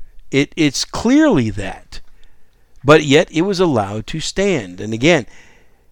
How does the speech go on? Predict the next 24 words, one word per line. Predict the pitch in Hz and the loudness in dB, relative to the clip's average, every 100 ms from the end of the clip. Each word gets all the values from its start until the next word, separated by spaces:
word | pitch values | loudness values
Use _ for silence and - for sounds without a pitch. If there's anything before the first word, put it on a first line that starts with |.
| _ _ | _ _
uh, | 120 110 95 92 _ _ _ 139 | 4 4 2 -6 _ _ _ 4
and | 151 | 4
it's | 175 - | 4 2
been, | 160 165 156 151 151 - _ | 4 4 4 -2 -6 -14 _
it's | 139 - | -4 -2
been | 151 135 | -2 -2
scaled | - 160 156 139 123 | -2 2 2 2 2
back, | 160 214 190 - | 2 2 -4 -2
but | 127 | 0
it's | 123 127 - | 0 -4 -8
one | 120 120 143 156 | -4 -2 0 -2
of | 147 139 | -4 -4
the | 147 | -4
things | - 127 117 127 | -4 -4 -4 -4
I'm | 123 113 | -6 -6
saying | - 175 190 117 113 | -6 -4 -4 -6 -8
that | 104 - - - - | -10 -12 -20 -20 -4
I | 117 | -2
don't | 131 127 | -2 -2
want | 123 180 - | -2 -4 -6
an | 123 | -6
America | 104 104 101 - 98 | -4 -4 -4 -6 -10
like | 92 95 - | -10 -14 -14
that. | 92 - - | -16 -16 -20